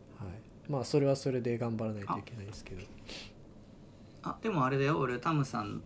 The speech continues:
Speaker 2: たちのマテリアル集、タスクの。
Speaker 1: うん。
Speaker 2: あれをこう、えっとね、大量に買って図書館に置いてもらったよ。
Speaker 1: ありがとうございます。
Speaker 2: はい。いや、というのは、その、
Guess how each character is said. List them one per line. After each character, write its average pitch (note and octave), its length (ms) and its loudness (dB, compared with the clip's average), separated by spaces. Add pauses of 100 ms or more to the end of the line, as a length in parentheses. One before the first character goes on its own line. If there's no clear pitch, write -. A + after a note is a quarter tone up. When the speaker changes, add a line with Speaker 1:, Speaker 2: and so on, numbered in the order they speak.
Speaker 2:
た G#2+ 120 -2
ち A2 140 -6
の A2 200 0
マ A#2+ 180 0
テ C#3 140 2
リ C#3 160 6
ア C#3 60 6
ル D3 100 2
集、 - 280 -2 (100)
タ A2+ 140 -4
ス C3 120 -4
ク G#2 100 -4
の。 F#2+ 220 -4 (1160)
Speaker 1:
う - 40 -2
ん。 - 20 0
Speaker 2:
あ D#3 40 2
れ D#3+ 140 6
を D#3 140 4
こ D3 520 4 (300)
う、 D3 40 -2
え C#3 60 0
っ C#3 40 -4
と B2+ 220 -4
ね、 A#2 320 -2 (300)
大 D3 180 4
量 B2+ 180 2
に A#2+ 320 0
買 A2+ 160 0
っ - 20 -6
て A2+ 440 0 (340)
図 B2+ 100 -4
書 - 120 -4
館 G#2+ 200 -2
に G2+ 100 -4
置 G#2 100 2
い G2+ 40 -2
て G2+ 100 -8
も G2 120 -2
ら G2 80 0
っ - 100 -6
た G#2 100 -8
よ。 G#2 80 -4
Speaker 1:
あ - 20 -2
り - 60 -2
が - 60 -4
と - 60 -2
う - 20 0
ご G2+ 40 -2
ざ G#2 140 -2
い - 40 0
ま G#2 180 2
す。 - 680 -2 (600)
Speaker 2:
は B2+ 200 2
い。 - 120 -4 (120)
い - 40 -4
や、 D3 120 6
と G3+ 100 6
い F3+ 40 8
う E3 40 6
の C#3+ 100 4
は、 F3 280 8
そ C#3+ 140 -2
の、 B2 240 0